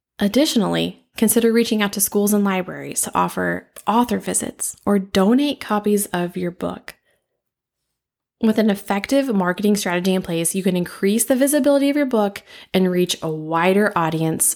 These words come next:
of young readers. Again, you guys, self-publishing requires dedication,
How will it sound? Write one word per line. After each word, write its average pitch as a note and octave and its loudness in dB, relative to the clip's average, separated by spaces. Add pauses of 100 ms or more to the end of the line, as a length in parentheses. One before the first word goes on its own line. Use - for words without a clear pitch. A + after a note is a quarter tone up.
of F3+ 2
young D3+ -2
readers. - -8 (640)
Again, F3 2
you D#3+ 2
guys, C#3+ -8 (280)
self-publishing E3 0
requires D#3+ -4
dedication, E3+ -2